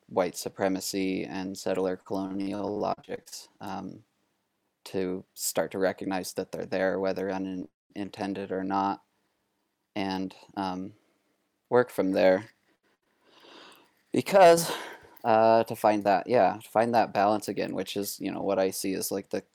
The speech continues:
climate crises is a form of finding balance again.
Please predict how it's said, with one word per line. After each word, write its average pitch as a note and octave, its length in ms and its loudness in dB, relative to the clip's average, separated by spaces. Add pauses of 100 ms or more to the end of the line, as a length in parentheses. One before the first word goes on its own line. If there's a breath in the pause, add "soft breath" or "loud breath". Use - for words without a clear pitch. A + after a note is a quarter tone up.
climate G2 520 -4
crises F#2+ 680 -4
is - 680 -6 (120)
a - 20 -20
form F#2 720 -6
of F#2 380 -4
finding G2 580 -6
balance G2 520 -6
again. F#2+ 420 -10